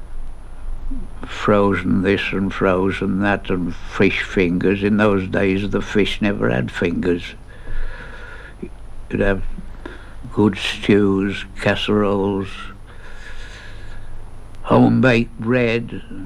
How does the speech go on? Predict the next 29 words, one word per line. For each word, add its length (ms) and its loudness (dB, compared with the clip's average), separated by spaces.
homemade 840 0
puddings. 640 -2
The 100 2
house 240 4
was 160 2
always 360 4
snug 420 0
and 240 0
warm 400 4
in 100 0
the 80 2
winter 380 2
with 180 2
a 80 4
roaring 520 0
fire 420 -2
to 100 -2
greet 340 0
you 100 0
on 160 0
your 80 0
return 500 0
after 260 -4
the 140 -2
show, 380 -4
and 120 -6
a 40 -6
hot 280 -6
meal. 400 -4